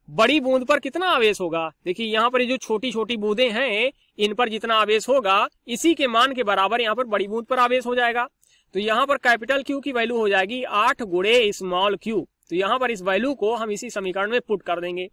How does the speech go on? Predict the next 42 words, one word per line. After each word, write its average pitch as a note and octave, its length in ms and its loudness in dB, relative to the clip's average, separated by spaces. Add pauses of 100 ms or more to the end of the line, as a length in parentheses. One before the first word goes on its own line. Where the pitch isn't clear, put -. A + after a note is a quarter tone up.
(480)
तो F3+ 60 -2
यहाँ G3 360 0
से B3+ 180 -4
कैपिटल G#3+ 460 0
क्यू D4+ 160 -6
की D4 120 -6
वैल्यू A3 240 -2
हो G3+ 100 -2
जाएगी F3 460 -2 (280)
आठ A3 300 2
गुणे G#3+ 520 2
स्मॉल G3+ 360 0
क्यू। E4+ 220 -2
इसका B3 280 -4
मान C4 180 -2
कितना C#4 260 -6
है? E4 180 -4 (260)
इसका C4 280 -4
मान A3 220 0
है A#3+ 120 -2
बीस G#3+ 400 -6 (120)
पाई F#3+ 440 -2 (220)
एप्सिलॉन G3+ 520 -2
ज़ीरो G#3 260 0 (120)
into G3+ 320 -6
स्मॉल E3+ 400 -2
r। F3 140 -2 (480)
अब C#4+ 120 2
इसी D4 280 4
का D#4+ 120 4
हम D4 180 2
कैलकुलेशन B3+ 720 4
करेंगे, F3 400 0 (300)
तो F#3+ 40 -2
यहाँ G3+ 420 2
से C#4+ 160 -4
कैपिटल A#3+ 480 0
क्यू E4+ 180 0
की F4 100 0
वैल्यू A3+ 260 0
हो G3+ 100 2
जाएगी F3 500 -2